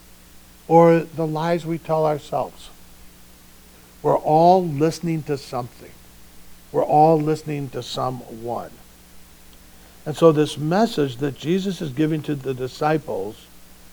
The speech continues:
who he's gonna give the mission of building his church to, he's warning them, saying, "If my church is gonna be built on you, you better make sure who you're listening to."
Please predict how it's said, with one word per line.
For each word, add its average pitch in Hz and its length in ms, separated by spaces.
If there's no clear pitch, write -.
who 160 340
he's 170 300
gonna 160 240
give 151 340
the 139 100
mission 156 640
of 131 240
building 175 320
his 151 260
church 175 460
to, 113 340
he's 190 240
warning 160 640
them, 131 260
saying, 139 460
"If 143 140
my 143 140
church 208 340
is 185 100
gonna 160 220
be 147 120
built 151 300
on 143 200
you, 135 200
you 156 160
better 180 440
make 175 320
sure 147 400
who 175 160
you're 147 240
listening 131 640
to." 95 240